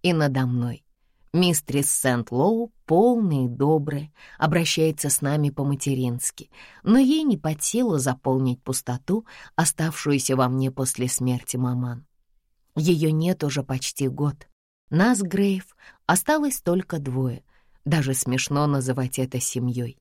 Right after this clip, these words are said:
Я ищу глазами Кэтрин. Вон она, в противоположном конце зала,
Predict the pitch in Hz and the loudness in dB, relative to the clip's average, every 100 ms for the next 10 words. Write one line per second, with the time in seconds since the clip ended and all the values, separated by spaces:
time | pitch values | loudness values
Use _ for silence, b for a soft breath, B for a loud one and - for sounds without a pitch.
0 | _ _ _ - 170 165 156 160 139 139 | _ _ _ 2 4 2 0 -2 0 0
1 | 131 135 127 123 - 202 208 196 185 b | 0 0 -2 -4 -2 -2 -2 -6 -8 b
2 | b b b 175 170 202 185 180 165 160 | b b b -2 2 4 4 0 -4 -10
3 | _ _ _ - - 165 147 127 127 135 | _ _ _ -10 0 0 2 2 2 2
4 | 180 233 208 196 190 190 - 160 143 139 | 2 2 0 0 0 0 -2 -4 -2 -2
5 | 131 143 | -2 -6